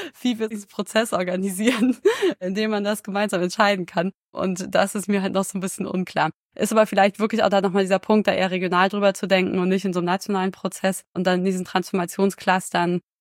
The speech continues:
können Leute schon mal anders zusammenkommen. Da gibt's ja inzwischen schon auch in den Transformationsregionen im Lau-, in der Lausitz und im Rheinland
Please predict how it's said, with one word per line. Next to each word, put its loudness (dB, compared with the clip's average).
können 6
Leute 4
schon 2
mal 6
anders 2
zusammenkommen. 2
Da 2
gibt's -4
ja 2
inzwischen -2
schon 0
auch 2
in 4
den 4
Transformationsregionen 0
im 0
Lau-, 2
in -2
der 2
Lausitz -2
und -4
im 0
Rheinland 0